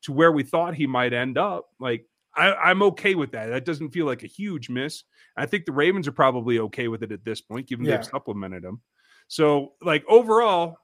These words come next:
Speaker 1: not too bad, but this next guy got me, so. <laughs>
Speaker 2: N'Keal Harry. So where did you have N'Keal?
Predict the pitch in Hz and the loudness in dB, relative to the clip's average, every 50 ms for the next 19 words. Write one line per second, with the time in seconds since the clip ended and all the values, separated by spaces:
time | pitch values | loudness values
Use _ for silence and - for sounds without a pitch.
0 | _ _ _ _ _ _ _ - 156 170 165 - - - 185 170 131 196 220 240 | _ _ _ _ _ _ _ -4 -2 -2 -2 -4 -6 -8 -8 -4 -2 -2 -2 -2
1 | 175 127 117 117 110 127 120 - - _ _ _ _ _ _ _ _ _ _ _ | -4 -8 -10 -6 -4 -4 -4 -4 -6 _ _ _ _ _ _ _ _ _ _ _
2 | _ - 147 143 - 190 214 214 - - - 165 139 120 98 87 143 143 139 127 | _ -6 -4 -4 0 0 0 0 -2 -2 -2 0 0 0 0 0 0 0 0 0
3 | 95 92 95 90 - - - - - 147 123 123 113 - - - - - - - | -4 -10 -18 -20 -20 -18 -14 -12 -10 -8 -8 -8 -8 -8 -10 -12 -14 -16 -16 -18
4 | - - - - - - _ _ _ _ _ _ _ - - - - - _ _ | -20 -20 -20 -20 -20 -20 _ _ _ _ _ _ _ -20 -16 -14 -14 -14 _ _
5 | _ - - - _ _ _ - 185 - _ _ _ - - - _ _ _ - | _ -14 -14 -14 _ _ _ -14 -14 -14 _ _ _ -16 -16 -16 _ _ _ -6
6 | 156 156 151 147 - 175 175 185 185 180 175 175 165 143 127 123 127 110 - - | -2 0 0 2 4 4 6 8 8 8 8 6 6 4 2 -2 -6 -8 4 8
7 | 202 226 254 269 294 330 370 381 370 294 247 220 254 254 233 240 240 226 220 214 | 8 8 10 10 8 8 10 10 8 6 6 4 4 6 6 6 6 4 2 0
8 | 185 - 240 214 160 131 131 | 0 0 0 0 0 -2 -6